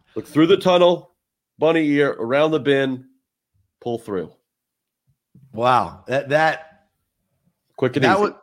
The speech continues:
Speaker 2: that was good, and that was, that, that was easy. So Jack survives the magic bucket. It is my turn.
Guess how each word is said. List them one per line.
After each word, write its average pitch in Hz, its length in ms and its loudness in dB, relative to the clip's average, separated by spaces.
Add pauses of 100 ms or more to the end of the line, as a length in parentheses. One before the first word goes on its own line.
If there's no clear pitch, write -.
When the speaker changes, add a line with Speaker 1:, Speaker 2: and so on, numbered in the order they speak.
(140)
Speaker 2:
that 170 200 0
was 160 160 0
good, 107 420 -2
and 135 180 -4
that 143 140 -2
was, 131 280 -8
that, 139 240 -8
that 143 120 0
was 127 220 -6
easy. 117 440 -8 (100)
So 131 200 -6
Jack 151 400 -2
survives 139 840 -2
the 127 100 -8
magic 127 400 -2 (120)
bucket. 127 400 -4 (100)
It 131 100 -6
is 139 220 -8
my 143 200 0
turn. 113 440 -8